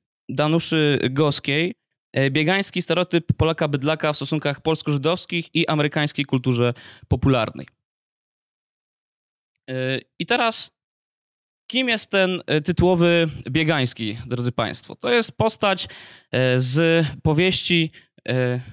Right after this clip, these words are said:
proszę bardzo, Williama, e, Styrona, e, Wybór, e, Zofii, która została, e, zekranizowana i stała się hollywoodzkim hitem. Tam brawurową rolę od-, odegrała Meryl Streep,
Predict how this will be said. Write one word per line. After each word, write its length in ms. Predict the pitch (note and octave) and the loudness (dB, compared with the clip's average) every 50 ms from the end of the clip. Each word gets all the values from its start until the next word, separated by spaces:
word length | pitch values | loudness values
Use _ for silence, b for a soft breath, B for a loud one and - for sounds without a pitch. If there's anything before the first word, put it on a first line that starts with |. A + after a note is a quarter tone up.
| - - - _ - | -20 -20 -20 _ -4
proszę 220 | - C#3+ B2 A#2 | -2 -2 -2 -2
bardzo, 240 | G#2+ G#2 G#2+ G#2 - - | -4 -4 -6 -6 -6 -4
Williama, 500 | B2 C#3+ D3+ D#3+ E3+ E3+ D#3+ D#3 D3 C#3+ C#3+ C#3 - | 0 0 2 2 2 2 2 2 2 0 -2 -4 -4
e, 240 | - B2 B2 A#2+ B2 | -2 0 2 2 2
Styrona, 600 | - - D3 C#3+ C#3+ C#3 C3+ B2 A2+ A#2+ C3+ G#3 - B B B B B B B B - | 0 0 -2 0 0 2 0 0 0 0 -2 -4 -6 B B B B B B B B -2
e, 260 | C3+ B2+ B2+ B2+ B2+ | 0 2 2 2 2
Wybór, 440 | C3+ D#3 F3+ E3 E3 E3 D#3+ D#3 D3+ C#3+ C3 - | 2 0 0 2 2 2 4 2 0 0 0 0
e, 300 | B2+ B2+ B2+ B2+ B2+ B2 | 2 4 4 4 4 4
Zofii, 400 | C3 E3 E3+ D#3+ - - E3 E3+ | 4 4 2 2 2 0 0 0
która 280 | - F#3 F#3 F#3 F3+ D#3+ - - | 0 2 2 2 2 0 0 -2
została, 640 | D3+ D#3+ E3+ - - A3 A3 G#3+ G#3 G3+ G3 - | 0 0 0 0 0 0 2 2 4 2 2 2
e, 200 | - E3+ E3 E3 | 2 2 2 2
zekranizowana 840 | D#3+ F3 E3+ - F3+ F3 E3+ D#3+ D#3 D#3+ D3 D3+ D3+ D#3 E3+ F3 F3+ F3+ B B B B B | 2 0 0 0 0 0 0 2 2 2 2 2 2 2 2 0 0 -2 B B B B B
i 60 | D3 | -4
stała 220 | - F#3+ F3+ F3 | -2 0 0 0
się 200 | E3+ - F3 E3+ | 0 0 0 0
hollywoodzkim 460 | - - F3+ F#3 F3+ E3 - - D#3+ C#3+ | 2 2 2 2 0 0 -2 -2 -2 -2
hitem. 420 | - D3+ B2+ - G#2 F2+ - - _ | -2 -4 -4 -4 -6 -8 -8 -8 _
Tam 180 | - C#3 C3+ C3 | -2 -2 0 0
brawurową 560 | C#3 D3 C#3+ D3 D#3 E3 D#3+ D#3 D3 C#3+ - | 0 0 2 2 2 4 2 2 2 2 2
rolę 360 | - C3+ D#3 D#3+ D#3+ D#3 D3+ | 0 0 2 2 2 2 2
od-, 220 | C#3+ C3 - - - | 0 -2 -4 -4 -4
odegrała 460 | B2+ C3 C3+ C3+ C#3 C#3 C3+ C3 C3 | -2 -2 0 0 0 2 2 2 2
Meryl 260 | C3 C3 B2+ A#2+ A2+ | 2 0 0 -2 -4
Streep, 380 | - - - F#3 G#3 G3+ - | -6 -6 -4 -2 -2 -2 -4